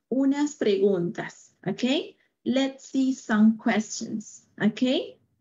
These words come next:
Vamos a ver. Preguntas sencillitas para empezar, ¿ok?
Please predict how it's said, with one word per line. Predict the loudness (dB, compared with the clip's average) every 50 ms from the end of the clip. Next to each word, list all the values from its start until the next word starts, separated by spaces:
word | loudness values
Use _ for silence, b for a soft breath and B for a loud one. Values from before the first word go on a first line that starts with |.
| _ -2
Vamos | 0 0 0 0 -2 -4
a | -4 -4
ver. | -4 -6 -6 -8 -12 -20 _ _ _ -6
Preguntas | -4 -2 -2 0 0 0 0 0 0 0 0 -2 -2 -4 -6 -18 _ _ _ _ _ _ _ _ -12
sencillitas | -6 -2 0 0 0 0 -2 -2 0 0 2 2 0 0 -2 -4 -6 -6 -8 -8 -4
para | -2 -2 0
empezar, | 0 -2 -2 -2 -4 -6 -6 -6 -6 -6 -6 -8 -10 -16 _ _ _ _ -4
¿ok? | -4 -2 0 0 0 0 0 -2 -6 -10